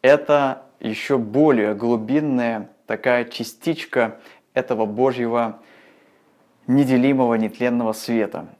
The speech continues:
И вот душа в славянской традиции называется дивьим телом. У нас есть сказка "Диво дивное",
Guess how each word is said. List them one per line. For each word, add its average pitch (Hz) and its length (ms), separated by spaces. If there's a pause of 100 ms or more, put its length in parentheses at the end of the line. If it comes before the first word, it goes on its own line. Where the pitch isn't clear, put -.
И 135 100
вот 151 280
душа 151 520
в - 80
славянской 131 560
традиции 151 500
называется 127 720
дивьим 123 520
телом. 98 580
У - 140
нас 175 240
есть 113 180
сказка 120 400
"Диво 170 360
дивное", 147 680